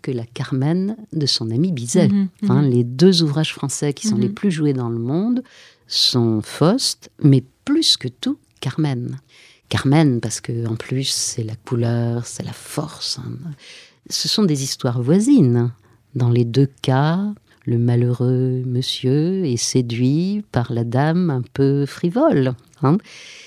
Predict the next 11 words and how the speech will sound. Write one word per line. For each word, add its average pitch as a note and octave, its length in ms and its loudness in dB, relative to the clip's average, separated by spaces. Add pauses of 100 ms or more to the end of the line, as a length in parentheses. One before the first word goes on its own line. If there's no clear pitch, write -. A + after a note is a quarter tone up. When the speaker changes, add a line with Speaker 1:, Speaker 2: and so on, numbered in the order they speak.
(280)
Speaker 1:
Mais A2+ 460 4
dans G#2+ 200 -4
Carmen, C3+ 580 0
c'est - 240 -10
encore - 260 -10
plus - 180 -18
tragique, - 560 0
puisque - 280 -8
Don G#2+ 220 -10
José C3 480 0
va A#2 400 -8